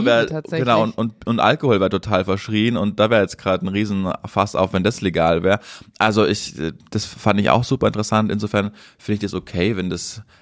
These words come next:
Speaker 1: ich, ich rieche das teilweise auch gerne, wenn ich dann am Sav-, gestern am, nach dem ersten April war ich, äh, viel am Savignyplatz, weil es so schön Wetter war.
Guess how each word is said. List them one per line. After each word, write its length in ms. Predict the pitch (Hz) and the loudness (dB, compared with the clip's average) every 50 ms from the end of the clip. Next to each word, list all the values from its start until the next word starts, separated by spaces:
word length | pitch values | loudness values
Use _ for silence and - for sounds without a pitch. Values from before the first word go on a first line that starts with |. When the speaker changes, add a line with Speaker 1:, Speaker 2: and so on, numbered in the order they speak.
| _ - | _ -6
Speaker 1:
ich, 180 | 107 104 - - | -6 -4 -4 -6
ich 180 | - - 98 | -8 -4 0
rieche 160 | 104 117 120 | 0 0 2
das 140 | - 143 - | 2 0 2
teilweise 420 | - 107 92 87 95 92 85 90 82 | 2 2 4 4 4 4 4 4 2
auch 200 | 87 - - - | 0 -2 -2 2
gerne, 380 | 95 87 87 95 104 107 92 | 4 4 4 4 4 2 0
wenn 140 | 85 87 90 | 0 0 -2
ich 80 | 92 - | -2 0
dann 160 | - 90 87 | 0 0 0
am 100 | 90 87 | 0 0
Sav-, 220 | 87 92 80 - - | 0 -2 -2 -2 -2
gestern 400 | - 92 95 - - 95 85 - | -2 -2 0 0 0 -2 0 -2
am, 240 | - 87 87 87 82 - | -4 -4 -4 -4 -4 0
nach 200 | - 101 98 - | 0 0 2 2
dem 100 | 113 104 | 0 0
ersten 300 | 87 98 101 - - 95 | 0 0 0 -2 -4 -8
April 320 | 87 - - - 104 104 | -8 -2 0 0 2 4
war 120 | 95 95 95 | 4 4 4
ich, 240 | 98 - - - - | 2 0 -4 -10 -10
äh, 120 | - 92 | -8 -8
viel 180 | - - 101 95 | -6 -6 -6 -4
am 120 | 95 95 | -4 -4
Savignyplatz, 560 | 95 - 90 90 90 95 113 - - 98 - - | -4 -4 -4 -4 -4 -4 -4 -4 -4 -6 -4 -6
weil 40 | |
es 60 | 92 - | -6 -6
so 80 | 95 | -6
schön 200 | - - - 90 | -6 -4 -2 0
Wetter 260 | - - - 117 104 | 0 2 2 2 2
war. 180 | 95 95 98 101 | 4 2 2 0